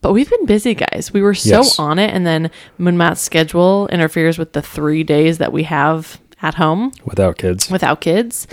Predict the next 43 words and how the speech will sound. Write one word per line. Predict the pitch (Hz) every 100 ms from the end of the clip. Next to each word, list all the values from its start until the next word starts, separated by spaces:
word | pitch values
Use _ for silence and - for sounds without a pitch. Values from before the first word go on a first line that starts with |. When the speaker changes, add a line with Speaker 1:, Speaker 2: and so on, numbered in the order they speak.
| - - -
Speaker 1:
which | 180
is | 160
the | 165
only | 202 254
time | 185 -
we | -
can | 156
do |
this. | - 170 -
I |
can't | 170 196
even | 226 226
imagine | 160 135 156
trying | 156 143
to | -
do | -
this | -
with | - -
children | - - 175
in | 190
the | 196
house. | 220 220
It | -
just | - -
won't | -
work. | - - - - - - - -
Um, | 214 202 202 185 170 165 180
so | - - 220 214 214 220 220
yeah, | 226 262 339 226 -
that's | 196 -
why | 208 214
we | 214 214
skipped | - 220 226
it |
a | 220
week, | 247 262
but | 220 202
I | 208
know | 208 208 214
you | 208 208
guys | - 151
don't | 165
care. | 156 233 269